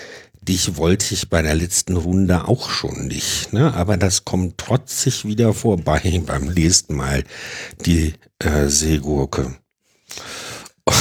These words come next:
Und das, das muss nicht sein. Und wenn wir an der Stelle als Unternehmen, als Managementteams lernen würden, wenn wir lernen würden,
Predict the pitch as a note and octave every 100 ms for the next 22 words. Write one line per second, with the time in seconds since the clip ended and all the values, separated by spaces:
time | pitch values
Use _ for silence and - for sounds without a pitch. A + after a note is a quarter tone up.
0 | F2 A2+ F2+ - - - - G#2 - -
1 | - - A2 - C3+ F#3+ F3 F3+ - D3
2 | A2+ F2 - F#2 F#2 A#2+ A#2 G#2+ G#2+ G2+
3 | G2+ G#2+ D#3+ - D3 D3 D3+ - F#2 F2+
4 | - - F#2 - D#2 D#2 A2 E3+ A#2 E2
5 | - D#2 D#2+ B2+ - - B2 B2 - B2+
6 | B2+ A#2+ E2 F2+ F#2+ B2 G#2+ D#2 C#2+ D2+
7 | D2 - D#2+ D#2 F2+ F2 F2+ D#2+ D2+ F#2+
8 | D3 E3 C3+ F#2+ F#2 G2 A#2 B2+